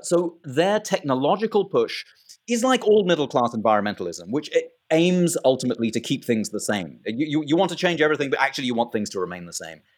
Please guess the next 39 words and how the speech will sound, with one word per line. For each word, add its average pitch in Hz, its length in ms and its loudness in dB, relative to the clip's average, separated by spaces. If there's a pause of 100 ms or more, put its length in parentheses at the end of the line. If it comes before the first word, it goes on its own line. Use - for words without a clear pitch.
(200)
That's 180 320 -4
the 151 120 -2
tenor 139 580 2
of 113 380 0 (300)
the 110 380 -2
Aim 135 300 2
for 120 280 2
Climate 123 420 0
initiative, 110 540 -4
for 104 120 -4
example, 101 560 -4 (240)
that, 120 140 -4
that 123 80 0
was 113 120 -2
showcased 113 720 0
last 127 420 0
year 110 160 4
at - 80 -4
cop - 180 -2
twenty-seven. 98 500 -4 (400)
This 233 240 0
year, 214 160 6
there's 156 180 4
not 110 160 -2
even 87 260 -12
that. 71 240 -10
I 98 40 -10
mean, 127 200 -2 (140)
you, 175 140 -4
you'll 214 280 2
hear 175 560 4
about 123 380 0
leaders' 175 680 0
declarations 143 920 0
on 123 200 -2
climate 127 440 -4
change 107 360 -6
in 127 100 -10
which 139 180 -6